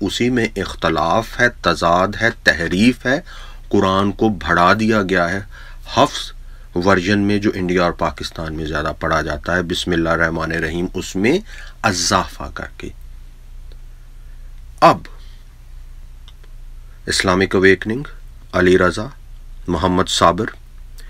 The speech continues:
मेरा तुम्हें चैलेंज है,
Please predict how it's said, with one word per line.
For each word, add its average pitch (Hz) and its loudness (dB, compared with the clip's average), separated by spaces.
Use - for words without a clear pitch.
मेरा 104 4
तुम्हें 98 0
चैलेंज 101 6
है, - -6